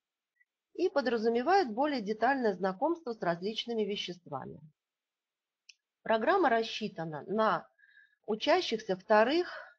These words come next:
третьих, четвертых классов и направлена на обеспечение преемственности в обучении естественным дисциплинам. Содержание программы, содержание программы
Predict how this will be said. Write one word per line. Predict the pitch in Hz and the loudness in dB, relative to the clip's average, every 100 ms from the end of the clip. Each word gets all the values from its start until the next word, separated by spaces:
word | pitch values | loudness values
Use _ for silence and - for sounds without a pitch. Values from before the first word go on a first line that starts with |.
| _ | _
третьих, | - 240 302 311 254 - | -4 -2 -4 -6 -12 -8
четвертых | - - 196 247 - 202 - | -10 0 4 4 2 -10 -8
классов | 170 165 143 - - _ _ _ _ _ _ - | 2 2 2 -8 -14 _ _ _ _ _ _ -4
и | 233 | 0
направлена | 202 185 208 262 294 277 254 254 - | 0 0 4 4 2 -2 -4 -6 -4
на | 196 | -2
обеспечение | 196 208 _ 220 330 349 | -2 -6 _ -8 -2 -2
преемственности | 277 233 196 196 185 190 170 165 165 _ 165 175 | -2 -4 0 2 0 -4 -8 -8 -10 _ -14 -14
в | 175 | -10
обучении | 185 175 185 277 330 190 156 | -6 -6 -6 -6 -4 -4 -6
естественным | 165 202 214 - 220 214 | -6 -6 -6 -6 -6 -8
дисциплинам. | 175 180 - 170 - - 139 170 _ _ _ _ _ _ _ _ _ _ _ - | -10 -14 -14 -18 -16 -16 -16 -20 _ _ _ _ _ _ _ _ _ _ _ -8
Содержание | 220 247 254 330 302 | -4 -4 0 0 0
программы, | 294 269 269 302 349 196 170 _ _ _ _ _ _ _ _ - | 2 2 4 2 0 -2 -6 _ _ _ _ _ _ _ _ -8
содержание | 220 214 208 196 | -6 0 2 2
программы | 190 202 196 190 151 101 | 2 2 2 0 0 -6